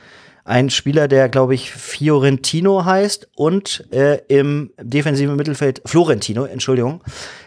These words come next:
äh, von Benfica Lissabon. Das, der, ich, der klingt ganz gut,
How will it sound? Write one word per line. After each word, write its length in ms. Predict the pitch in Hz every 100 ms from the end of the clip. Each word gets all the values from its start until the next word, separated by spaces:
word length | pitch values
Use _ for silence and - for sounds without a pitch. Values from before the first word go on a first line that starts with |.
| -
äh, 200 | 120 127
von 220 | - 131
Benfica 360 | 131 123 151 131
Lissabon. 540 | 143 127 95 90 90 95
Das, 280 | 131 - 139
der, 420 | 131 139 - 135
ich, 200 | 123 -
der 160 | 127 147
klingt 320 | - 175 180
ganz 220 | 170 151
gut, 340 | - 139 -